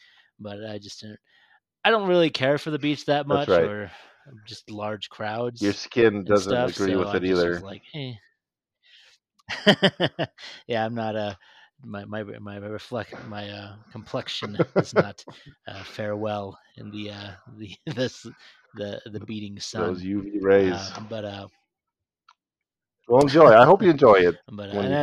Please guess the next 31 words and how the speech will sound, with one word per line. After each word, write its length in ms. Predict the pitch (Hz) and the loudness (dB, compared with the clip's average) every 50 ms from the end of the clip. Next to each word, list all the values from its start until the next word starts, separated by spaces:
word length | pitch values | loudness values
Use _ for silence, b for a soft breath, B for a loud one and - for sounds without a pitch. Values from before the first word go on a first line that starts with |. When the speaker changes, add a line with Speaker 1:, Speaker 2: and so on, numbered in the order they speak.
| 147 147 | 0 0
Speaker 1:
I, 160 | 143 143 147 | -2 -4 -6
Speaker 2:
go. 60 | 143 143 _ _ _ _ _ _ _ _ _ _ _ _ _ _ _ _ _ _ _ _ _ _ | -10 -14 _ _ _ _ _ _ _ _ _ _ _ _ _ _ _ _ _ _ _ _ _ _
Speaker 1:
yeah, 280 | 208 262 311 320 294 214 | 0 4 6 8 8 8
I 160 | 160 165 175 | 6 4 4
hope 220 | 185 190 233 233 233 | 4 4 2 2 2
I 80 | 226 | 0
do 160 | 214 208 202 170 | 0 0 -2 -4
too, 240 | - 202 196 180 | -2 -2 -2 -2
'cause 80 | 151 151 | -2 -4
it's 100 | 123 - | -6 -8
been 160 | 139 180 175 | -8 -6 -6
a 60 | 165 | -4
while. 420 | 131 113 117 127 127 127 123 123 117 | -2 -2 0 0 2 2 0 -2 -2
So, 380 | - - 117 113 110 107 107 107 | -4 -6 -6 -4 -4 -4 -4 -6
I 60 | 107 | -8
mean, 280 | 107 107 107 107 107 107 | -8 -10 -12 -12 -12 -10
maybe, 460 | 110 110 110 110 - 110 110 107 b b b b b b | -10 -10 -10 -10 -10 -10 -10 -10 b b b b b b
I 60 | - 143 | -6 -4
just 120 | 135 135 | -4 -2
know 100 | 147 135 123 117 | -4 -4 -4 -6
the 100 | 110 110 | -6 -6
last 320 | 113 113 113 117 110 - - | -4 -2 -2 -2 -2 -4 -6
time 180 | 123 110 107 | -8 -8 -8
I 80 | 107 104 | -8 -8
didn't, 280 | 104 104 104 104 98 _ _ - | -10 -10 -12 -12 -16 _ _ -16
I 80 | 107 | -16
don't 100 | 104 107 | -16 -14
remember 360 | 110 107 104 101 101 101 101 | -14 -16 -14 -14 -14 -14 -14
enjoying 400 | 98 101 104 98 104 104 107 107 | -16 -16 -16 -16 -14 -14 -12 -6
it. 20 | 117 | -2
Also, 340 | 160 165 135 139 143 131 | -2 -2 0 2 0 0